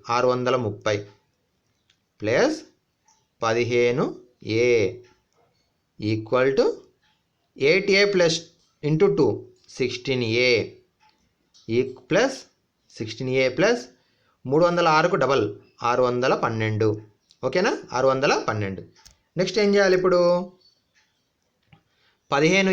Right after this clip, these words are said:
ఏ అనేది కుడివైపు వస్తుంది, ఆరు వందల పన్నెండు అనేది ఎడమవైపు వస్తుంది. ఆరు వందల ముప్పైలోకి వెళ్ళి ఆరు వందల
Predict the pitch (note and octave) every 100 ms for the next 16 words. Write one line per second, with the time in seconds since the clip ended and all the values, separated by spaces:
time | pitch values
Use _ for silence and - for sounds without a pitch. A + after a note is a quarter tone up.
0 | E3+ E3 D#3 D3+ A2 - - _ _ _
1 | - B2+ C#3 C#3 D3 D#3+ E3+ D#4+ - -
2 | _ _ _ - B2 C#3 E3+ E3+ E3+ D#3+
3 | D3 D3 D3 C#3+ F3 F#3+ C3+ C#3+ C3+ B2+
4 | - G#2 F#2 - _ _ _ _ - B2
5 | D#3+ F3+ F3+ F3+ E3 E3 D#3+ D#3+ D3+ C#3
6 | D3 D3